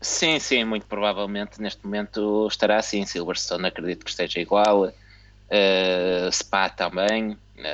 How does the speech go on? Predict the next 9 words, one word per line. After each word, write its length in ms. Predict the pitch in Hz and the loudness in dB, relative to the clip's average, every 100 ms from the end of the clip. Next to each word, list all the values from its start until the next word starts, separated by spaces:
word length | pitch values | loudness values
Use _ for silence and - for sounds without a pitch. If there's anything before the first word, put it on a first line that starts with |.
| 71 | -2
a 60 | |
Alemanha 400 | 90 90 90 87 | 0 0 -2 -4
não 160 | 87 85 | -6 -6
temos 280 | 92 85 82 | -4 -4 -4
este 240 | 80 - | -4 0
ano 320 | 101 104 104 | 0 0 -4
e 480 | 131 143 85 85 85 80 - - - - - | -6 -6 -4 -4 -8 -10 -12 -14 -14 -20 -2
Hungria, 480 | 110 98 98 104 | 0 2 4 4
e, 120 | 107 | 2